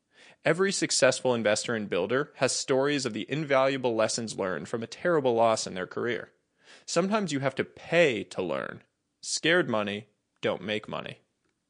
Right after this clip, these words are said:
Positive sum magnetism.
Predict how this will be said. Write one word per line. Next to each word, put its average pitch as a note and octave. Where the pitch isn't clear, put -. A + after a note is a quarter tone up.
Positive D#3
sum A#2+
magnetism. E2+